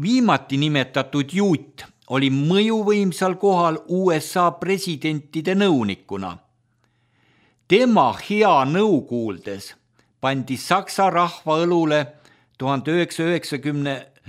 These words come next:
tuhat üheksasaja üheksateistkümnenda aasta Versailles rahuleppes peale drakooniline kontributsioon. Saksamaa küljest lõigati vastloodud naaberriikide kasuks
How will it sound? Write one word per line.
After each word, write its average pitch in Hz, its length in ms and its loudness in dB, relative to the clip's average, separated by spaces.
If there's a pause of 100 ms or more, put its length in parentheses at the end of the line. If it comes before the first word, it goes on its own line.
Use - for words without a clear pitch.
(200)
tuhat 151 260 0
üheksasaja 160 460 2
üheksateistkümnenda 151 960 -2
aasta 139 400 -2 (280)
Versailles 143 680 0
rahuleppes 175 880 0 (120)
peale 156 500 0 (500)
drakooniline 151 1000 0
kontributsioon. 147 1300 -4 (1200)
Saksamaa 175 560 0
küljest 170 480 0
lõigati 175 560 0
vastloodud 160 800 0
naaberriikide 170 1040 -2
kasuks 165 480 -2